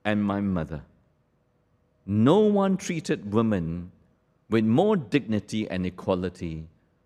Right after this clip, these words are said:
than our Lord Jesus Christ." As he now gives a new definition of God's kingdom,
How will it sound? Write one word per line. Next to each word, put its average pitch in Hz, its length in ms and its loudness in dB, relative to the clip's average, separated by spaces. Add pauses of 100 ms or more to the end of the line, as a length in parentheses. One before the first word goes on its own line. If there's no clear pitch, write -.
(140)
than 95 220 -2
our 82 160 -2
Lord 98 320 0 (320)
Jesus 82 360 -8
Christ." - 600 -16 (1300)
As 123 220 0
he 127 140 4
now 165 280 2
gives 165 280 2
a 117 120 0
new 196 360 2
definition 180 680 -2
of 139 120 -2
God's 160 240 -2
kingdom, 92 720 -4